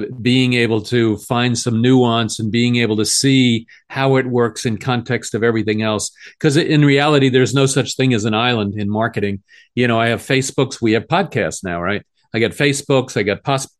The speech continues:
podcast, I've got Twitter, I've got, uh, TikTok and Instagram. And then, of course, there's still T V. T V is not going away. It may be declining, but it is not going away. Then you have smart T Vs and what's then advertised using connected T V.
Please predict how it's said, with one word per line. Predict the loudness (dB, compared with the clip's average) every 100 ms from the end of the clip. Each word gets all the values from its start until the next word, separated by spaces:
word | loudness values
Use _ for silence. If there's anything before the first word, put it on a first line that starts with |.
| -4
podcast, | -4 -2 0 0 0 -2
I've | -4 -2
got | -4 -2
Twitter, | 2 2 2 0 -6 -20 -12 -4
I've | -4 0
got, | 0 0 -2
uh, | -2 -2
TikTok | -2 -6 -4 0 2 2 0
and | -2
Instagram. | -2 -2 -2 0 0 -2 -4 -10 -20 -8
And | 0 2
then, | 2
of | 0
course, | 2 0 2
there's | 0 0 0
still | 2 2 2
T | 2 2
V. | 4 2 -2 -10 -16 -14 -2
T | 0
V | 4 4 4
is | 4
not | 2 -2 0
going | 2 4 4
away. | 2 2 2 2 0 -2 -18 _ -2
It | 2
may | 2 4
be | 4
declining, | 2 0 0 2 0 0
but | 0 -2
it | -4
is | -4
not | -2 -2 0
going | 0 2 0
away. | 0 0 0 -4 -8 _ _
Then | 2 4
you | 2
have | 0
smart | -2 0 0 0
T | 0 2
Vs | 4 4 4 2
and | -2 -2
what's | -4 -4 -8
then | -4 -2 0
advertised | 0 -2 -4 0 0 0 -2
using | -2 -2 -4
connected | -4 -4 -4 -8 -4
T | -2
V. | 0 0 0